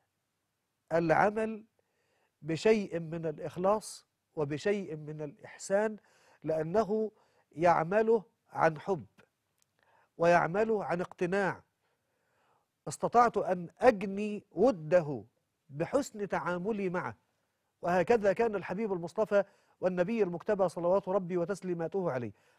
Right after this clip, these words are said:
واسمحوا لي أحبتي الكرام، آه، في هذه العجالة أذكركم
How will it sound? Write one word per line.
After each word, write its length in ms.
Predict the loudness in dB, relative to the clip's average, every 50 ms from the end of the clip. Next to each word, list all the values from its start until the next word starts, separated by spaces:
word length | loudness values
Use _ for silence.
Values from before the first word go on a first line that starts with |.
| _ _ _ _ _ _ _ _ 0
واسمحوا 960 | 6 8 8 8 6 2 -8 -14 _ -10 -10 -10 -6 0 2 2 4 4 4 4
لي 220 | 4 2 -2 -2
أحبتي 380 | -4 -4 -4 -2 -2 -2 -2 -2
الكرام، 480 | -4 -2 0 2 4 4 2 2 -2 -14 _ _ _ _ _ _ _ _ -10 -4
آه، 420 | -2 0 0 0 -2 -6 -10 -10 -6
في 140 | -4 -2 0
هذه 280 | 0 0 0 0 -2
العجالة 560 | -2 -2 -2 -2 2 2 2 2 2 -2 -4
أذكركم 640 | -2 -4 -4 -2 -2 -4 -4 -4 -4 -6 -6 -6 -8